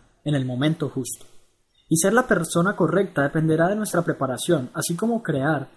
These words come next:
y atraer todos aquellos momentos justos en donde la oportunidad toque a nuestra puerta. Idealmente, si quieres potenciar tu factor de suerte, o en otras palabras, si quieres gozar de más suerte en la vida, lo que deberías hacer es,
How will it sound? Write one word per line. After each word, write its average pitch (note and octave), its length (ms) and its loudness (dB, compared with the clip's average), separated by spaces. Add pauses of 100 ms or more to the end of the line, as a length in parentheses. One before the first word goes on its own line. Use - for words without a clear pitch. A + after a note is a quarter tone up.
(140)
y D#3+ 100 4
atraer D#3 380 2
todos A3 260 2
aquellos F3 340 2
momentos D3 460 -2
justos D3+ 440 -2
en C#3 80 -2
donde C3+ 240 -2
la C3+ 60 0
oportunidad C3+ 720 -2 (160)
toque E3+ 240 0
a - 20 2
nuestra C3+ 320 -6
puerta. A2+ 320 -10 (760)
Idealmente, E3+ 680 2 (260)
si - 140 -4
quieres G#3 220 2
potenciar D3+ 480 -2
tu G3 160 2
factor C#3+ 420 -2
de E3+ 120 2
suerte, E3+ 560 -2
o E3 160 8
en F3 80 2
otras C4 240 -6
palabras, E3 460 2
si - 120 -4
quieres - 680 -2
gozar G3+ 460 -2
de F3+ 80 -2
más D3 160 -4
suerte D3+ 300 -4
en C#3+ 80 -2
la B2 80 -4
vida, C#3+ 380 0
lo D#3+ 120 -2
que E3 120 -2
deberías E3+ 420 2
hacer D#3 260 -2
es, D#3+ 160 -4